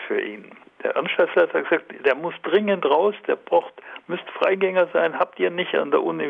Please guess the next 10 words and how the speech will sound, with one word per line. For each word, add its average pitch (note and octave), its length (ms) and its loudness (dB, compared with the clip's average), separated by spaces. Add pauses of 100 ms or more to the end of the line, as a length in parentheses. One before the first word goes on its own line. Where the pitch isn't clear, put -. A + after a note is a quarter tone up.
(140)
an C#3 220 2
der C#3 100 4
Bibliothek D3+ 800 0 (380)
eine C#3+ 240 0
Stelle, E3 540 2
die C#3 240 -4
er - 200 2
einnehmen A2+ 440 -6
kann? G#2 240 -2
Und A#2 240 -10